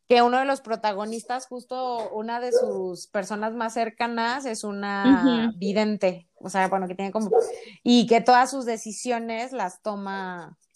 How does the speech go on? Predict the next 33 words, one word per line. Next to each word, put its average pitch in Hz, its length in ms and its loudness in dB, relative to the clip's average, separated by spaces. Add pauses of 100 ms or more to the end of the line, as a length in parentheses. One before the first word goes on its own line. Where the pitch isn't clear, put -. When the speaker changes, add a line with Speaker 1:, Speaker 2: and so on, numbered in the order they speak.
(120)
Speaker 1:
eh, 175 720 -6 (460)
pues, 240 180 4
consultándolas 220 800 2
Speaker 2:
Claro. 190 160 -10
Speaker 1:
con 202 60 -8
ella. 202 240 6 (300)
Está 247 280 4
padre, 226 340 2 (220)
está 262 220 -2
buenillo 302 400 -2
el 277 80 -4
libro, 339 240 6 (200)
digo, 233 200 0
el 226 100 0
último 254 260 -6
que 240 60 -8
había 202 140 -6
leído 214 220 -4
era 214 120 -4
las 190 140 -8
cinco 190 180 -14
es-, - 220 -16 (160)
cinco 220 200 -6
esquinas, 254 640 -10
cinco, 220 320 -4
cuatro, 208 220 -2
whatever, 190 400 4 (140)
las 208 180 0
esquinas, 185 400 -6 (500)
y 240 80 8
está 254 180 6
muy 247 220 2
bueno, 233 480 -2